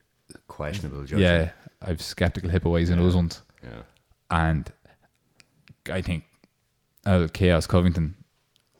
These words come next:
Speaker 2: would
Speaker 1: I think he smokes.
Speaker 2: I think he wipes the arse of him.
Speaker 1: Yeah, at that pace.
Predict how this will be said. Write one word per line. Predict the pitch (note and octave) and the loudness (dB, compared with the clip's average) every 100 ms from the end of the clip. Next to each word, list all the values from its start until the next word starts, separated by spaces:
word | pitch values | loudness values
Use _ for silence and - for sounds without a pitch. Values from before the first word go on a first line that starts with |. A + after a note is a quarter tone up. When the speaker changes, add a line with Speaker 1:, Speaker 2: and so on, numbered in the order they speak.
| _ _ - | _ _ -2
Speaker 2:
would | F2 E2 | 4 4
Speaker 1:
I | D2 | 2
think | C#2+ | -6
he | C2+ | -14
smokes. | - C2 C#2+ - | -14 -16 -14 -4
Speaker 2:
I | F2+ | -2
think | E2 F2+ | 0 -2
he | D#2+ | -2
wipes | D#2+ D#2+ | -4 -4
the | B1+ | -4
arse | D#2+ D#2+ | -2 -2
of | E2 | -4
him. | D2+ | -10
Speaker 1:
Yeah, | C2 B1+ _ _ _ | -12 -16 _ _ _
at | - | -14
that | D2+ C#2+ | -12 -12
pace. | - C#2 C#2+ | -12 -16 -16